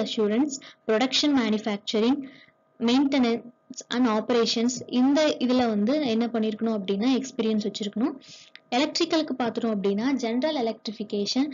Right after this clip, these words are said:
site supervision, power distribution, electrical machines and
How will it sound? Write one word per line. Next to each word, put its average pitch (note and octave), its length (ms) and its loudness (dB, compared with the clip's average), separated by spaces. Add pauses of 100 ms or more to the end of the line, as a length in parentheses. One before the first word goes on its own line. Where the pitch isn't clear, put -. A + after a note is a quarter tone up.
(340)
site C#4+ 320 0
supervision, B3 600 0 (200)
power B3+ 340 2
distribution, G#3+ 680 0 (320)
electrical D4 480 0 (180)
machines D4 440 -2
and G#3+ 140 -4